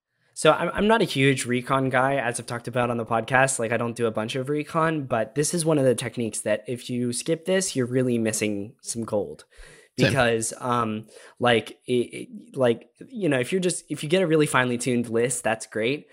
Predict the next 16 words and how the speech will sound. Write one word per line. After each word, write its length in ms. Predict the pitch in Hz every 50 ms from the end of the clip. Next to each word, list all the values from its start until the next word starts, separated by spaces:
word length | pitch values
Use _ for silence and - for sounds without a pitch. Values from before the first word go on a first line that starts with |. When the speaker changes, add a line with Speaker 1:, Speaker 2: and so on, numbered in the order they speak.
| - - - _ -
Speaker 1:
But 80 | 143
if 120 | 147 139 -
you're 140 | 185 127
actually 600 | 113 117 127 143 - - - 156 151 151 139 113
able 180 | 123 127 127 123
to 140 | 123 135 131
leak 420 | 117 113 113 107 117 120 - -
the 80 | - 123
contents 500 | - - 110 113 113 120 123 127 123 -
of, 180 | 117 110 110
like, 240 | 117 113 110 110 -
arbitrary 680 | - 113 110 113 123 123 - - 139 131 120 120 117 110
names, 680 | 107 104 98 107 120 139 156 165 170 170 - - - _ - - - - _ _ -
that 220 | 127 131 139 135
is, 300 | 127 120 113 110 107 -
like, 460 | 113 110 104 104 101 95 - - -